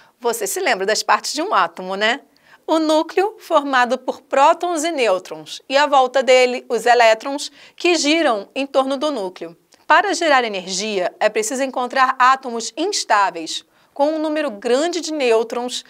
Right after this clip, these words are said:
e pesados, com muitos prótons no núcleo. Esses são os átomos radioativos. Para que funcionem melhor para a geração de energia, esses átomos precisam ser enriquecidos,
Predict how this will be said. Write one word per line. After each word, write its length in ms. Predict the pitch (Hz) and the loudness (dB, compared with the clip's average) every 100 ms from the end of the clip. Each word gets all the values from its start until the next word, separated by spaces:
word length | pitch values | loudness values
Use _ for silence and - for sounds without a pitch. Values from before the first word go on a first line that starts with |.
| - - | -12 -4
e 100 | 285 | -4
pesados, 840 | 330 381 285 240 220 214 175 - | 0 0 4 4 6 4 -2 -10
com 200 | - 311 | -6 -6
muitos 540 | 320 311 370 392 330 - | -4 -4 -4 -6 -10 -8
prótons 540 | 277 262 262 269 233 | 2 2 2 -2 -6
no 140 | 254 | -6
núcleo. 520 | 214 180 170 165 156 _ _ _ _ - _ _ 269 | -6 -8 -10 -12 -14 _ _ _ _ -20 _ _ 2
Esses 380 | 302 311 277 | 2 2 -4
são 180 | - 294 | -6 -6
os 140 | 311 269 | -2 0
átomos 420 | 277 294 285 - | 0 -2 -8 -6
radioativos. 1120 | - 320 349 359 381 - 202 180 165 - - _ _ _ _ _ _ _ | 0 2 2 -2 -2 -6 -6 -10 -10 -12 -12 _ _ _ _ _ _ _
Para 200 | 370 392 | 0 2
que 100 | 359 | 0
funcionem 500 | 349 339 339 320 294 | -2 -6 0 0 2
melhor 420 | 254 214 208 220 | 0 2 4 2
para 240 | 220 196 185 | 2 -4 -2
a 60 | |
geração 480 | 185 220 311 311 285 | -2 -2 -2 -2 -4
de 60 | 269 | -4
energia, 720 | 262 254 208 220 226 226 226 - - - | -6 -6 -6 -6 -2 -2 -2 -14 -20 -4
esses 300 | 311 320 349 | 0 0 2
átomos 420 | 294 311 311 294 - | 4 4 2 -8 -6
precisam 480 | 302 277 311 294 | -6 -4 0 0
ser 320 | 285 330 294 302 | 2 2 2 0
enriquecidos, 1200 | 330 427 381 370 381 370 - 294 226 175 - | 0 2 2 2 0 -2 -2 -2 -2 -6 -8